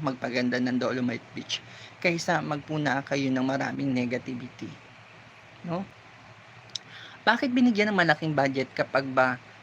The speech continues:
magpapagawa ka ng bahay para sa pamilya mo? Kailangan ba tipirin? Dapat dalawa lang ang poste, tapos walang sapat na simento na ihalo. Ganun ka ba mag-ingat sa pamilya mo? Gusto mo,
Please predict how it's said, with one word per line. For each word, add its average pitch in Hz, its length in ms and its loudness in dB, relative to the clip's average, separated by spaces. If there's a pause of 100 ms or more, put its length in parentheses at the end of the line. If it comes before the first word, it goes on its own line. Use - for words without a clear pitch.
magpapagawa 139 720 2
ka 139 80 0
ng 135 160 -2
bahay 120 320 0
para 123 240 2
sa 123 160 -4
pamilya 123 480 -2
mo? 120 320 -2
Kailangan 131 480 0
ba 120 80 -2
tipirin? 120 640 -4 (400)
Dapat 190 400 2
dalawa 165 400 4
lang 151 160 -2
ang 131 160 -2
poste, 117 560 -4 (400)
tapos 160 320 2
walang 147 240 2
sapat 135 400 0
na - 80 -8
simento 120 560 -4
na 123 160 -2
ihalo. 113 640 -4 (400)
Ganun 180 240 4
ka 196 160 0
ba 202 80 4
mag-ingat 165 480 -2
sa 147 80 0
pamilya 123 480 -2
mo? 120 160 -4
Gusto 147 320 -6
mo, 175 240 -2